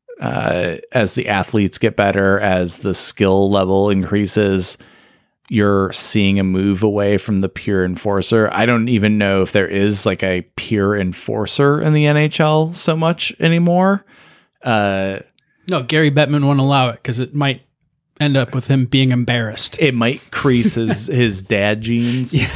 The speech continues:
Speaker 1: Uh,
Speaker 2: What?
Speaker 1: yeah.
Speaker 2: They elected the enforcer to the All-Star game? <sighs> Call Batman.
Speaker 1: <gasps> Uh, so I, I, I, I applaud this move. Uh, you know, I'm,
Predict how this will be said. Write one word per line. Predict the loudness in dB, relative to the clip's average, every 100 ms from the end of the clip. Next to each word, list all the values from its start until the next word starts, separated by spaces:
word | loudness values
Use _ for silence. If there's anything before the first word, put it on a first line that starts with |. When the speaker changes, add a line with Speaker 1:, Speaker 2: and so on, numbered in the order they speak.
| -12 -18 -10
Speaker 1:
Uh, | -2 -2 0
Speaker 2:
What? | 0 0 0 -4 -12
Speaker 1:
yeah. | -4 0 0
Speaker 2:
They | 2 2
elected | 2 2 0 0
the | -2
enforcer | -2 0 0 0 -4
to | -6
the | 0
All-Star | 0 2 0 2
game? | 4 4 0 -8 -20 -16 -8 -6
<sighs> | -6 -10 -20 -20 -2
Call | 0
Batman. | 4 2 0 -10 -14 -16 -14 -8
Speaker 1:
<gasps> | 0 4 6 6 4 4 4 2 0 -4 -12 -18 -20 -20 _
Uh, | -8 -4 -4 -8
so | -6 0 2 0 -4
I, | -6 -6
I, | -12 -12 -14 _ _ _ _ _ _ _ -16
I, | 0 2 4
I | 2 2
applaud | 2 2 2 2 2
this | -6 -8
move. | -10 -8 -6
Uh, | 0 2 2 0
you | -4 -4
know, | -2 -2
I'm, | 0 0 -2 -6